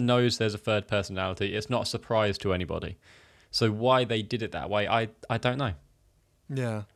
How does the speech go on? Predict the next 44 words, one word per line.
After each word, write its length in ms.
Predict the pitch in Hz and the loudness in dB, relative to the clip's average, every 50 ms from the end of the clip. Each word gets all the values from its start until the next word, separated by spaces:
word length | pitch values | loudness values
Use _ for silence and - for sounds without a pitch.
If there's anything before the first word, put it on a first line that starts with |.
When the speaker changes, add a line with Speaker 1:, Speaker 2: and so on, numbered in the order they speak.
| _ | _
Speaker 2:
it's, 320 | - 143 139 - - - - | -8 -8 -6 -6 -4 -2 0
um, 320 | 139 143 143 139 135 - - | 2 2 2 2 0 -4 -6
it 140 | 160 143 | -8 -6
felt 360 | - - 196 190 175 - - - | 0 4 4 4 4 4 -2 -8
kind 280 | - - 165 160 156 147 | -4 0 0 2 2 2
of 120 | 127 - - | 0 0 0
unearned, 440 | 147 139 139 139 143 139 135 131 - | 0 2 4 4 4 2 2 -2 -4
I 100 | 127 120 | -6 -8
think. 360 | 107 - 120 117 117 113 - - | -6 -6 -6 -6 -6 -6 -6 -4
And, 120 | 131 131 | -2 0
like, 200 | 131 131 127 - - - - - - - - - | 2 2 2 0 -2 -10 -20 -20 -20 -12 -4 0
I 60 | 147 | 2
mean, 160 | 147 147 147 147 | 4 4 4 4
we'll 100 | 156 147 | 2 2
come 280 | - 160 151 147 143 | 4 2 2 2 2
to 360 | - - 131 120 117 113 104 104 - - | -2 -4 -2 -2 -2 -2 -4 -6 -8 -8
with, 240 | 131 123 120 110 101 _ _ _ _ _ - 113 110 | -4 -4 -4 -4 -6 _ _ _ _ _ -14 -10 -6
uh, 140 | 107 117 113 | -4 -4 -2
Multiverse 420 | 117 120 120 - 117 123 113 - | -2 -2 -2 -2 -2 -4 -4 -4
of 60 | - 113 | -4 -4
Madness, 340 | 110 113 117 110 113 110 - | -4 -2 -2 -2 -4 -6 -4
the 100 | - 110 | -4 -4
whole 320 | 107 113 113 110 107 101 - | -2 0 0 0 0 -4 -4
reveal 540 | 117 117 117 98 123 117 110 110 107 107 107 | -4 -4 -4 -4 -2 -2 -2 0 0 -2 -2
and 280 | 104 104 104 104 104 - | -4 -6 -8 -10 -12 -12
cameo 440 | - - 117 113 110 107 107 104 101 | -8 -6 -6 -4 -4 -4 -4 -4 -6
culture 440 | - - 120 113 110 - - - 113 | -6 -6 -8 -8 -8 -8 -8 -8 -6
and 100 | 107 107 | -6 -6
everything 420 | 101 110 110 104 - 113 107 110 113 | -6 -8 -10 -8 -8 -8 -8 -8 -8
that's 160 | 113 104 - | -10 -10 -8
kind 220 | - 123 113 107 107 | -6 -6 -6 -6 -6
of 80 | 101 - | -8 -6
been, 280 | 127 117 107 95 92 - - - - _ _ - | -4 -4 -4 -4 -6 -10 -18 -20 -20 _ _ -20
Speaker 1:
Hmm. 160 | - - - - - - - - | -20 -16 -10 -10 -10 -10 -6 -4
Speaker 2:
I 100 | 143 156 | -4 -2
mean, 140 | 170 175 | -2 0
not 220 | 175 185 - - - | 0 -2 -2 -2 -6
created 540 | - - - 143 139 131 147 135 - 131 - | -10 -4 0 2 4 4 2 2 0 -4 -2
by, 240 | 127 120 117 117 117 | 0 0 2 0 0
but 220 | - 123 113 - - | -2 -4 -4 -4 -6
especially 680 | - - - - - - 139 - - 135 127 120 110 107 | -8 -8 -8 -4 0 0 0 0 0 -4 -4 -6 -6 -8
propelled 640 | - - 123 - - - 131 123 120 117 117 110 - | -6 -6 -6 -4 -2 0 2 2 2 0 -2 -4 -2
by, 300 | 120 110 110 110 110 107 | -2 0 0 0 -2 -2
um, 320 | 104 104 104 107 113 120 | -4 -4 -6 -8 -10 -14